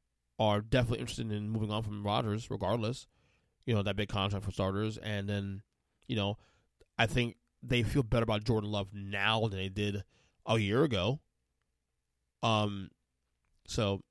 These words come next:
there's that. My opinion, I think he's back in Green Bay next year. That's my opinion, but we'll see. We shall see. We shall see. This is a play, this is a,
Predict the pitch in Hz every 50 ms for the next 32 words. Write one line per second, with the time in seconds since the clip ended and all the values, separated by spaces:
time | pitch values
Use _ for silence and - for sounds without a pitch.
0 | _ _ - - 127 120 104 123 117 101 - - - - _ _ - 120 110 123
1 | 120 - 135 127 135 139 147 - - 110 110 - 123 110 113 104 107 107 101 110
2 | 104 98 95 85 80 - - - 50 - - _ - - - - - 104 98 95
3 | - 92 69 50 - - _ _ - - 98 - _ _ _ - 151 127 147 -
4 | - 254 170 - _ - - _ _ _ _ _ _ _ _ - 113 - - 214
5 | 190 175 247 285 - - _ _ _ _ - 135 135 160 160 - 175 - - -
6 | - 123 117 127 131 120 - - 131 - 117 120 135 123 135 131 127 123